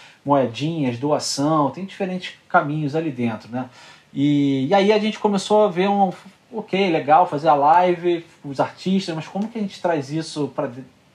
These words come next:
pra Amazon Music, né? E aí foi quando a, os times começaram a trabalhar em conjunto pra lançar essa feature dentro da Amazon Music, que nada mais é, e é um pouco do que eu tenho conversado com as gravadoras e com os artistas,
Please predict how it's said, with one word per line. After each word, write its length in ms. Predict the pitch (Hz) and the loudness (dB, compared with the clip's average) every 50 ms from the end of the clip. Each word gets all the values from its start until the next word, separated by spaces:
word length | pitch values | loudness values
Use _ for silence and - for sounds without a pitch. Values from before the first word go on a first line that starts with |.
| _ - | _ -4
pra 180 | - 180 170 | -2 0 0
Amazon 320 | 165 165 160 147 147 139 131 | 0 -2 -2 -2 -2 -2 -2
Music, 440 | 123 120 113 107 101 - - - | -2 -4 -4 -6 -8 -14 -16 -14
né? 180 | 113 120 123 120 - - - - - - - - _ _ | -10 -10 -10 -10 -12 -18 -20 -20 -20 -20 -20 -20 _ _
E 120 | 143 156 170 | -2 0 2
aí 200 | 165 165 175 180 | 4 4 2 2
foi 200 | - - 185 175 | 0 -2 -4 -4
quando 320 | - - 175 175 180 185 | -2 -2 0 0 0 0
a, 20 | 180 | -2
os 460 | 165 160 170 165 151 - - - - | -4 -4 -8 -14 -16 -16 -20 -20 -14
times 360 | - - 170 165 170 160 - | -8 -6 -6 -6 -6 -8 -8
começaram 720 | - - 160 151 147 - - 147 143 143 147 143 139 139 | -6 -6 -6 -6 -4 0 2 4 4 6 4 2 0 -2
a 180 | 139 131 131 127 | 0 0 0 -2
trabalhar 500 | - - - 139 135 139 135 135 135 139 | -2 -4 -6 -4 -2 -2 -2 -2 -4 -6
em 40 | 139 | -8
conjunto 440 | - 147 135 123 127 139 151 151 - | -8 -10 -10 -8 -10 -10 -12 -12 -8
pra 220 | - - 151 151 | -2 0 0 0
lançar 400 | 160 170 165 156 - - 151 143 | 0 -2 -6 -8 -2 2 4 4
essa 180 | 151 151 - 151 | 4 2 -2 -6
feature 440 | - - - 143 147 - - 156 147 | -8 -6 -6 -6 -6 -4 -6 -8 -8
dentro 380 | 131 135 131 139 143 143 147 | -6 -4 -2 -2 -2 -4 -4
da 80 | 139 147 | -4 -2
Amazon 300 | 143 147 147 147 160 156 | -2 -2 -2 -4 -4 -4
Music, 320 | 147 135 131 123 123 - - _ _ _ - - - - - _ _ _ | -4 -4 -6 -6 -8 -12 -20 _ _ _ -20 -20 -20 -20 -20 _ _ _
que 680 | _ - 135 131 131 131 131 127 127 123 123 120 120 117 113 110 110 107 107 113 | _ -6 -4 -2 -2 0 -2 -2 -2 -2 -4 -4 -4 -6 -6 -10 -14 -16 -16 -10
nada 300 | 117 120 131 143 151 156 | -4 0 2 2 2 2
mais 340 | 156 156 151 135 120 107 110 | 2 0 -2 -4 -4 -6 -4
é, 300 | 127 135 147 156 160 147 | -2 0 2 2 0 0
e 60 | 139 | 0
é 100 | 135 139 | 0 -2
um 140 | 139 131 127 | -2 -4 -6
pouco 300 | 127 - 139 139 - 147 | -8 -6 -8 -6 -6 -8
do 60 | 131 | -12
que 80 | 120 - | -12 -12
eu 60 | 135 | -12
tenho 160 | 127 - 135 | -10 -10 -10
conversado 720 | 123 131 131 127 123 117 - - 131 127 127 127 120 120 | -10 -10 -10 -10 -12 -14 -6 -2 0 0 0 0 -2 -6
com 100 | 117 - | -12 -12
as 100 | 127 120 | -12 -12
gravadoras 760 | 120 127 123 127 123 123 117 107 117 120 127 131 127 123 117 117 | -10 -10 -8 -8 -6 -8 -8 -10 -10 -8 -8 -8 -8 -10 -12 -16
e 40 | |
com 140 | - - 127 | -16 -14 -14
os 120 | 120 113 110 | -12 -10 -10
artistas, 680 | 98 - - - - - 160 196 190 - - 123 113 | -12 -12 -14 -12 -8 -4 -4 -4 -4 -4 -6 -10 -10